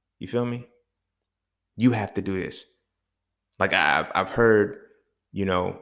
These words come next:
when I, when I, um, I think, like, at the time I was, like, tw-, I was, like, twenty-five, twenty-six. So I think I was still on my mom's health insurance or whatever, 'cause I was old enough, 'cause I was still in school. And,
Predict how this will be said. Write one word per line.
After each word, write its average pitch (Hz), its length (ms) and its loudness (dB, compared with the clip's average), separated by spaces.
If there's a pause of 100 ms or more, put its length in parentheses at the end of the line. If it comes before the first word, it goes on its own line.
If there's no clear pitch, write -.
(2000)
when 107 160 0
I, 127 260 4
when 107 140 4
I, 117 480 4
um, 95 320 -4 (380)
I - 80 0
think, - 260 -2 (280)
like, 87 160 -2
at 87 100 -2
the - 60 -6
time 127 300 -2
I 110 60 2
was, 98 80 -4
like, 95 160 -2
tw-, - 100 -8
I 104 100 2
was, 104 100 -2
like, 92 140 -4
twenty-five, 104 840 -6
twenty-six. 92 460 -8
So 90 100 2
I 95 40 4
think 98 180 -4
I 98 60 2
was 95 120 -2
still 101 180 -2
on 92 100 -2
my 92 100 -4
mom's 92 300 0
health 92 160 -4
insurance 82 360 -8
or 80 40 -12
whatever, - 380 -10
'cause - 120 -12
I 80 60 0
was 82 120 -2
old 90 180 0
enough, 85 160 -4
'cause - 100 -8
I 76 60 -2
was - 80 -8
still 87 140 -8
in 87 40 -8
school. - 340 -6 (720)
And, 98 480 0